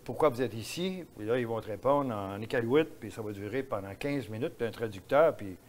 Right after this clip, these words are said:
pour te dire pas grand-chose, pas longtemps. Mais ces gens-là, si tu les envoies au coin de Sainte-Catherine, Saint-Laurent,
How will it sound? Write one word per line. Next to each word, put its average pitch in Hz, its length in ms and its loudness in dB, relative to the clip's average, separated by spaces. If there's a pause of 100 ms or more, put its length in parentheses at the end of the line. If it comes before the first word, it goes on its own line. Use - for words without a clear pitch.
(400)
pour 131 120 -4
te 123 80 -2
dire 123 160 0
pas 160 120 0
grand-chose, 156 540 -6 (180)
pas 147 80 2
longtemps. 156 360 -2 (760)
Mais 180 340 2 (440)
ces 170 240 2
gens-là, 143 580 0 (440)
si - 200 -12
tu 156 80 -2
les 147 180 0
envoies 151 420 2
au 147 120 4
coin 160 380 -2 (100)
de 110 360 2 (200)
Sainte-Catherine, 151 840 -4
Saint-Laurent, 127 580 -2